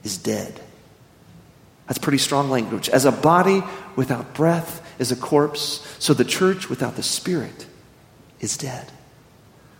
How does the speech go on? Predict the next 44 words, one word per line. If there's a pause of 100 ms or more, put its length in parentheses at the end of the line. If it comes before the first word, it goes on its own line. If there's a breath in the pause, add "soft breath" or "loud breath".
(460 soft breath)
Without
the
Holy
Spirit
leading (380)
our
church, (1040)
we'll
be
dead. (1300 soft breath)
We
need
the
Holy
Spirit
to
guide
us
and
to
lead
us. (560 loud breath)
As
we
look
at
Scripture,
we
can
see
that
there
are
three
principal
roles
that
the
Holy
Spirit
plays
in
our
lives.